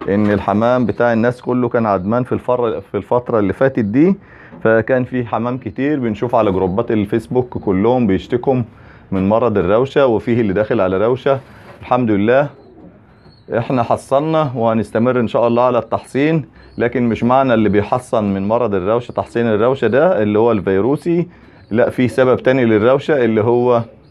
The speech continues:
البكتيري، اللي هو نتيجة مرض السالمونيلا، وده مقدور عليه بعلاج اللي هو،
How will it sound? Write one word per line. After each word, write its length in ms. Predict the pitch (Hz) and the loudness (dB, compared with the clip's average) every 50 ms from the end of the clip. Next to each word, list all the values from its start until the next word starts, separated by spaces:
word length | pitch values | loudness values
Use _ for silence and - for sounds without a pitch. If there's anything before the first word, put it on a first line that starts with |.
| - - - | -20 -14 -8
البكتيري، 580 | 101 95 95 95 101 - - - 123 127 135 143 | -6 -6 -4 -4 -6 -6 -4 -4 -2 -2 0 0
اللي 140 | 131 120 | 2 2
هو 100 | 117 117 | 2 2
نتيجة 380 | 110 110 98 - 127 117 117 117 - | 2 0 0 0 0 0 0 0 0
مرض 260 | 120 117 117 120 107 | 0 0 2 2 0
السالمونيلا، 800 | 101 - - - 107 101 98 95 104 120 135 151 156 160 160 160 165 - - - - - - - | -2 -4 -2 -2 0 0 0 0 0 0 0 2 2 2 2 0 -2 -10 -20 -20 -20 -20 -14 -8
وده 360 | - 101 110 117 113 127 131 135 | -4 0 0 2 2 2 2 2
مقدور 340 | 127 117 85 98 117 123 | 2 0 -2 -2 0 0
عليه 280 | 123 110 107 117 127 139 | 2 2 2 2 2 0
بعلاج 460 | 135 123 110 107 110 117 123 120 113 | 2 2 0 0 0 0 -2 -2 -2
اللي 240 | 120 110 110 104 101 | -2 -2 -2 0 0
هو، 380 | 104 113 117 120 127 123 127 | 2 2 2 2 2 0 0